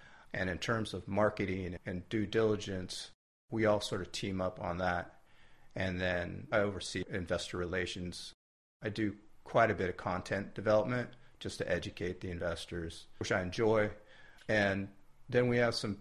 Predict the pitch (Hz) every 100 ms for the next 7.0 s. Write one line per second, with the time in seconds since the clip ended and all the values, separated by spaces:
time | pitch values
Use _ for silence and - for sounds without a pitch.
0 | - - 101 - 101 104 101 98 90 92
1 | - - 113 113 95 85 85 85 87 -
2 | 90 87 90 - 95 87 - - - -
3 | - - - 92 90 85 87 - - -
4 | 95 98 90 90 87 87 - 87 90 82
5 | - 113 98 90 90 95 87 90 85 -
6 | 92 90 87 87 87 87 92 - -